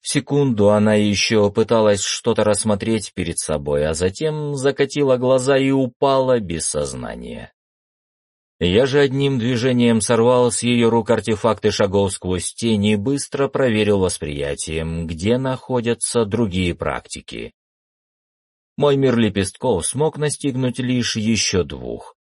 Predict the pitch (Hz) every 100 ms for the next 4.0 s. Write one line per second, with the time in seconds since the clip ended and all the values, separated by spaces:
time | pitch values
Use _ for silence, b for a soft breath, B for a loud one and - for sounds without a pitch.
0 | _ _ _ 120 - 117 117 127 107 -
1 | 80 78 80 80 - 85 - 87 85 85
2 | 90 90 90 101 98 107 - - - -
3 | - 98 82 76 - 62 - - 57